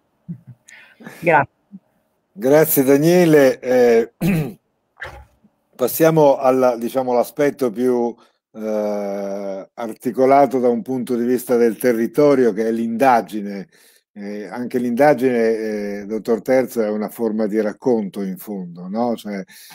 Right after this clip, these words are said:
Speaker 2: deve aprire il microfono, le ricordo, altrimenti non la sentiamo. Eh, eh, anche l'indagine è una forma di racconto, dicevamo, ma il, eh, c'è, c'è una, una cosa che le volevo chiedere. Eh,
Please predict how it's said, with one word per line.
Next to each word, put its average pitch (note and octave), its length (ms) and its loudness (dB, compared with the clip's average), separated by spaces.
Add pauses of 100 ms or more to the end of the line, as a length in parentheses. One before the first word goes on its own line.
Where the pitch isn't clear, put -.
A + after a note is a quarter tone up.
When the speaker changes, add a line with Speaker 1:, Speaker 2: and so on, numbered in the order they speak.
(160)
Speaker 2:
deve A#2 240 0
aprire C#3 340 4
il C3 100 2
microfono, B2+ 640 0
le A2 120 2
ricordo, A2 460 -2
altrimenti G#2+ 520 -6
non G#2 120 -4
la G#2 80 -4
sentiamo. G#2+ 720 -6 (760)
Eh, G#2+ 1300 0
eh, A#2+ 280 -10
anche D3 300 -4
l'indagine C3+ 540 4
è A#2 40 2
una A#2 200 0
forma C3+ 340 2
di A#2 140 -2
racconto, A2+ 720 -2 (380)
dicevamo, A2+ 640 2
ma D3+ 380 4
il, D3+ 720 4 (400)
eh, B2+ 340 -10
c'è, E3 380 0
c'è E3+ 420 4
una, C#3 460 4
una C#3+ 200 -4
cosa C3+ 220 -2
che B2 80 -4
le B2 120 0
volevo A#2+ 320 -2
chiedere. A2+ 720 -2
Eh, A#2 640 -2